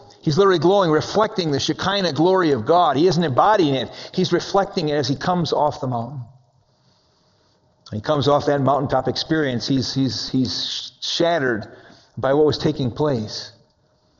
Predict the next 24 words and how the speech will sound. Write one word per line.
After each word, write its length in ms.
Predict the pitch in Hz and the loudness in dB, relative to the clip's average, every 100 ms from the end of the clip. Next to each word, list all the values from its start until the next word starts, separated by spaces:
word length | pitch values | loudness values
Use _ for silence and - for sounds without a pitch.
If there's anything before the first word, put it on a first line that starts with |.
| _ _ | _ _
For 100 | 165 | 0
down 260 | 175 202 190 | 4 4 4
in 60 | |
the 80 | 180 | 4
valley, 420 | 175 196 185 160 | 4 4 4 4
the, 320 | 147 147 135 - | 4 2 0 -2
the 100 | - | 2
leaders, 400 | 160 202 180 147 | 4 4 2 2
Aaron 260 | 165 185 170 | 2 2 2
and 80 | 160 | 2
others, 260 | 170 156 | 2 0
could 160 | - 156 | 0 0
not 360 | 180 180 - 151 | 2 0 0 0
manage 640 | 175 202 196 151 - - - _ | 2 2 0 0 -4 -8 -12 _
what 120 | 165 | 2
was 140 | 156 127 | 2 2
going 340 | 170 170 160 | 2 2 2
on, 300 | 165 160 147 | 0 0 0
and, 160 | 123 113 - - - | -2 -4 -10 -18 -2
and 100 | 160 | 2
they 60 | 180 | 4
were 120 | 170 | 4
pressured 580 | 170 208 220 - 147 127 | 0 -2 -2 0 -2 -2
because 380 | 131 160 139 | 2 2 2